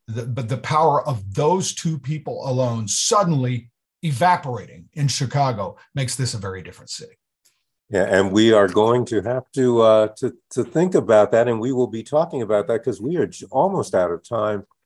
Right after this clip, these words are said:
Speaker 2: Uh, and I think the, the topics that we didn't get to talk to that we probably will, uh, you know, in,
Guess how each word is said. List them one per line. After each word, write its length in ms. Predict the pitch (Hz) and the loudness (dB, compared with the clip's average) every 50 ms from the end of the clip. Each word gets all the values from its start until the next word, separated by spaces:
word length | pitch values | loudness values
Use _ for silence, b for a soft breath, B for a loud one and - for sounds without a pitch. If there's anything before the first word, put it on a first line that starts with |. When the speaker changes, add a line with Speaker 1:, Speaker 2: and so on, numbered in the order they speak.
| _ _ - | _ _ -2
Speaker 2:
Uh, 420 | - 113 110 110 107 110 110 113 110 117 _ - - | 2 4 4 6 4 4 2 -2 -6 -14 _ -18 -12
and 340 | - 135 131 120 117 123 131 - | -8 -6 -6 -6 -6 -8 -10 -6
I 140 | - 117 110 | -4 -2 -2
think 240 | 104 - 151 143 135 | 0 -2 -4 -4 -2
the, 280 | - 131 123 131 - 95 | 0 0 0 0 -2 -6
the 100 | 92 127 | -6 -6
topics 440 | 98 - 131 147 165 165 170 143 - | -2 2 4 4 4 4 0 -6 -6
that 100 | - 156 | -8 -6
we 180 | 127 123 123 113 | -6 -6 -6 -8
didn't 380 | 101 92 95 147 196 208 190 | -6 -2 0 0 0 0 0
get 160 | 147 143 139 135 | 2 0 0 0
to 80 | - 131 | 0 -2
talk 320 | - 160 185 202 196 196 | 0 2 2 2 2 0
to 180 | - 127 110 107 | -4 -6 -6 -4
that 100 | 120 135 | -6 -6
we 180 | 120 110 110 107 | -6 -6 -6 -2
probably 760 | - 151 170 190 190 170 139 135 123 123 120 110 110 107 104 101 | 2 2 2 2 2 -2 -4 -6 -6 -6 -6 -6 -8 -10 -8 -2
will, 520 | 101 151 190 175 117 101 98 101 101 - B B B B 156 | 2 4 4 6 4 4 2 -2 -6 -10 B B B B -2
uh, 360 | - 123 117 117 113 110 120 143 | 0 2 2 4 2 2 0 -2
you 160 | 143 135 135 | -2 -4 -2
know, 240 | 123 120 131 151 - | 0 -2 -2 -2 -4
in, 240 | 151 120 107 - | -4 -4 -4 -4